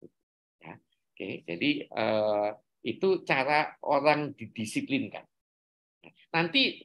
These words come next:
efek bahwa si raja itu tidak ada di situ, tapi perintahnya dilaksanakan, dan orang patuh, itu akan kita lihat bentuknya di zaman sekarang seperti apa.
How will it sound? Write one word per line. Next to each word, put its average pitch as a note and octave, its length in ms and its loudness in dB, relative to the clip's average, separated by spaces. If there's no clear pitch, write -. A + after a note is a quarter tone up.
efek G3+ 400 4
bahwa B2+ 320 4
si D#3 240 0
raja C#3 320 6
itu C#3+ 240 2
tidak G#2+ 320 0
ada G#2 160 -4
di G#2+ 80 -6
situ, A2+ 400 -2
tapi C#3+ 320 -2
perintahnya C3 640 -2
dilaksanakan, A2 800 -6
dan A2 240 2
orang A#2 240 0
patuh, D#3 320 -2
itu F#2+ 240 -2
akan D3 320 2
kita C3+ 320 -4
lihat D#3 400 0
bentuknya C#3 640 -2
di G#2 160 -6
zaman G2+ 320 -2
sekarang A#2 400 -2
seperti - 400 -10
apa. - 240 -12